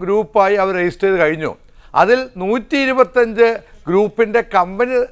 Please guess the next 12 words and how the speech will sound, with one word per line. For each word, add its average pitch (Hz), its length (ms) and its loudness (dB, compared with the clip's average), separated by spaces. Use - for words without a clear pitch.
രജിസ്ട്രേഷൻ 220 420 -2
കഴിഞ്ഞിരിക്കുന്നു. 247 460 -2
കുട്ടികൾക്ക് 214 520 0
ഇരുപത് 240 340 4
ശതമാനം 233 500 2
അറ്റൻഡൻസും 226 600 0
നാല് 226 260 4
ശതമാനം 226 500 0
മാർക്ക്, 202 360 0
ഗ്രേസ് 202 320 -2
മാർക്ക് 220 260 -2
കൊടുക്കും 208 300 0